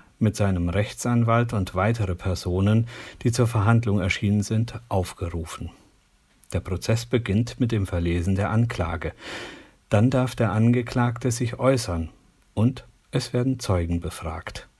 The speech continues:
Ihre Aussagen können entscheidend sein für die Urteilsfindung. Sie geben Zeugnis über das,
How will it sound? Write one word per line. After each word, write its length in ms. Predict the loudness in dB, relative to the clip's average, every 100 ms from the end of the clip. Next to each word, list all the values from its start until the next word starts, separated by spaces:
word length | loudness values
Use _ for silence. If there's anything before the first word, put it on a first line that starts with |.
| _ _ _ -20 _
Ihre 260 | 2 4
Aussagen 600 | 4 0 2 4 4 4
können 280 | 2 4 4
entscheidend 560 | 4 0 2 2 2 -2
sein 340 | 0 0 0 -2 -16 -4
für 140 | 0
die 80 | 2
Urteilsfindung. 880 | 0 0 -2 -2 -4 -6 -4 -6 -10 -16 _ _ _ _ _
Sie 200 | -4 -4
geben 380 | 0 0 0 -2
Zeugnis 580 | 2 2 2 -4 -4 -4
über 220 | -4 -4
das, 380 | 0 -2 -2